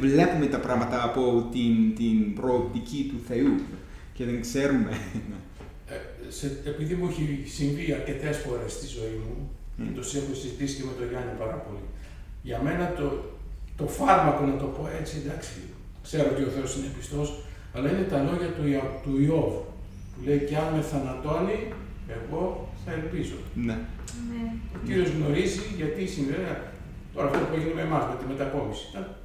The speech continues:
Speaker 1: Μμμ.
Speaker 2: μεγάλη δυσκολία.
Speaker 3: Μάλιστα.
Speaker 2: Ξαφνικά.
Speaker 1: Μμμ.
Speaker 2: Ενώ μας είπε, σε, «Μείνετε όσο θέλετε», μετά μας είπε, «Μέχρι τον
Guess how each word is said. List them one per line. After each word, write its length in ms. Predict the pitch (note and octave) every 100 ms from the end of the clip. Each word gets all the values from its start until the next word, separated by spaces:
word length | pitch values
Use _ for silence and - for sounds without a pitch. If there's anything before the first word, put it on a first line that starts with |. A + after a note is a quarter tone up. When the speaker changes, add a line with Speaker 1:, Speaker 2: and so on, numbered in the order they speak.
| -
Speaker 1:
Μμμ. 340 | F3+ F#3 F3+ A#2+
Speaker 2:
μεγάλη 280 | A3+ A#3+ - -
δυσκολία. 460 | - A2+ G2+ - - -
Speaker 3:
Μάλιστα. 220 | - - -
Speaker 2:
Ξαφνικά. 500 | F#3+ - F#3+ G#3 F3 - - - -
Speaker 1:
Μμμ. 240 | C#3+ C3+ A#2 A#2 - -
Speaker 2:
Ενώ 120 | D3 F#3+
μας 100 | F3 F#3+
είπε, 160 | F#3 E3+ E3+
σε, 60 | E3+ - - - E3+
«Μείνετε 300 | F3+ F3 E3+ F#3
όσο 120 | D3 -
θέλετε», 280 | G#3+ G#3+ F#3 E3
μετά 140 | F3+ E3+
μας 100 | D#3
είπε, 140 | D3+ D#3 D#3+
«Μέχρι 160 | F3+
τον 100 | -